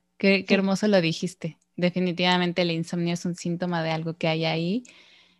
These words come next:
Speaker 1: y, pues, esa invitación, ¿no? A poder aventarnos, echarnos un clavado, a sanarnos.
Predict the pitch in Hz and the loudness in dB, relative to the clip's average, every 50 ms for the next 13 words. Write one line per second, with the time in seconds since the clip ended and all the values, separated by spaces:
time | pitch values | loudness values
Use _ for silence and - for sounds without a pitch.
0 | _ _ _ _ _ - 185 175 170 170 - 175 165 165 - - 165 - 180 180 | _ _ _ _ _ -4 -2 -2 -2 -2 0 0 0 2 0 -2 -2 0 2 2
1 | 180 170 165 156 - 156 151 - - 175 165 160 156 156 156 160 185 190 185 180 | 4 2 2 4 4 2 4 4 6 6 6 6 6 4 4 4 4 6 6 6
2 | 165 156 - - - 160 156 156 156 160 160 160 160 156 156 165 - - _ _ | 4 2 0 -2 -2 0 0 2 0 0 0 0 -2 -4 -4 -8 -10 -14 _ _
3 | _ _ _ _ _ - 170 165 160 160 160 165 170 190 196 196 202 208 208 226 | _ _ _ _ _ 0 2 4 4 4 4 4 6 6 6 6 6 6 6 6
4 | 240 262 277 - - - - - 294 175 - - 190 180 185 180 175 196 180 175 | 6 4 2 0 -4 -14 -14 -8 -8 -4 2 4 4 4 4 4 4 2 2 2
5 | - 180 175 170 170 170 170 170 170 185 196 208 - - _ _ _ _ - 170 | 4 4 6 6 8 6 6 6 6 4 2 0 -2 -8 _ _ _ _ -4 -4
6 | - - 190 190 220 269 285 240 185 170 175 - - - - - | -2 0 0 4 4 4 4 2 0 -2 -4 -6 -10 -14 -16 -20